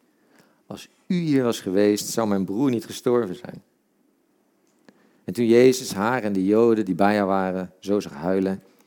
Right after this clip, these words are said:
werd hij in zijn geest boos en werd verdrietig. En hij vroeg, "Waar hebben jullie hem begraven?" En ze zei tegen hem, "Heer, kom je maar kijken." En Jezus huilde.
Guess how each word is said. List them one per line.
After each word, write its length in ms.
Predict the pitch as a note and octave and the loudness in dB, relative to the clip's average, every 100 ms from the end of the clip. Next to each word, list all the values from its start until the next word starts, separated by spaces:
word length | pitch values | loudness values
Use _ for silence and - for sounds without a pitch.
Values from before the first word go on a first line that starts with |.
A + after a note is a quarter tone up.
| _ _ | _ _
werd 140 | F#2 | -4
hij 80 | G#2 | -4
in 60 | F#2 | -4
zijn 120 | F#2 | -4
geest 240 | G2+ E2 | -4 -4
boos 300 | D#2+ A2+ A2+ | 0 0 0
en 80 | F2+ | -2
werd 140 | F2 | -6
verdrietig. 500 | - D#2 F#2+ A2 - - - _ _ _ _ _ _ _ | -6 -10 -8 -8 -12 -18 -20 _ _ _ _ _ _ _
En 100 | - | -6
hij 100 | F#2+ | -4
vroeg, 220 | F#2 G2+ F#2+ | -4 -6 -2
"Waar 220 | G2 A#2+ | 0 4
hebben 240 | A#2 A2+ | 4 4
jullie 160 | A2+ G#2+ | 4 4
hem 100 | G#2 | 2
begraven?" 580 | G2 - A#2 C3 - F#2 _ _ _ _ _ _ _ _ _ _ | -2 -2 -4 -4 -10 -18 _ _ _ _ _ _ _ _ _ _
En 80 | D#2+ | -16
ze 80 | D2+ | -6
zei 220 | F2 F2 | -2 -2
tegen 340 | E2 D#2+ D2 | -4 -6 -8
hem, 200 | D2 C#2 - _ _ _ | -10 -12 -18 _ _ _
"Heer, 280 | F2+ F#2+ - - _ | 0 2 0 -8 _
kom 160 | - A2 | -4 0
je 80 | F#2+ | 0
maar 120 | E2 | -2
kijken." 380 | - B2 - - _ _ _ _ _ _ _ _ _ _ _ _ _ _ _ | -6 -8 -10 -18 _ _ _ _ _ _ _ _ _ _ _ _ _ _ _
En 140 | C#2 | -8
Jezus 720 | C#2+ A2+ B2 A2+ G#2+ - - - | 0 2 2 0 -8 -12 -14 -20
huilde. 600 | _ - F2 A#2+ F#2 - | _ -6 2 2 2 -4